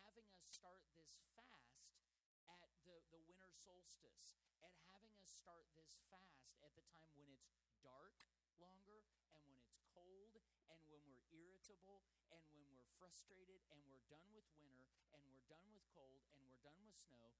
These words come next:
and all that stuff is going on. I don't know how these people in California celebrate Lent, but this is how we do it in Indiana, by golly. So this idea that we as a people enter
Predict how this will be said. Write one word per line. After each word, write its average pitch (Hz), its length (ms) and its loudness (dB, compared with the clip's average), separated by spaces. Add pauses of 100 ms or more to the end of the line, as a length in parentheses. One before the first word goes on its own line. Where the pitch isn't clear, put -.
(160)
and 139 140 -4
all 180 180 -2
that 202 160 -2
stuff - 300 -4
is 135 80 -6
going 143 260 -2
on. 110 160 -2
I 165 80 0
don't 180 140 0
know 165 100 0
how 160 80 0
these 135 160 -6
people 131 320 -6
in 117 160 -6
California 120 480 -4
celebrate 107 480 0
Lent, 107 160 -8 (140)
but 220 100 2
this - 80 -2
is 165 80 -2
how 170 160 4
we 147 80 -2
do 151 140 0
it 135 80 -2
in 139 80 2
Indiana, 131 420 -2
by 104 160 -4
golly. 90 320 -10 (960)
So 226 320 4 (240)
this 220 160 6 (180)
idea 196 800 2 (960)
that 185 260 0 (320)
we 220 540 0
as 170 180 -2
a 170 140 -4
people 202 440 -2
enter 202 240 0